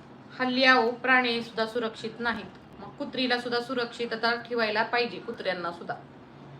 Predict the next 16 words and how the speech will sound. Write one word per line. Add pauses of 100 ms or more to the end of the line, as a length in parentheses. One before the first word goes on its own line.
(260)
कुत्रीला
सुद्धा
तुम्ही
सोडून
जाऊ
नका (260)
एकटीला, (920)
नाहीतर
अशी
नराधाम, (320)
अशी
नराधाम
माणसं
कुठं
पण
आहेत,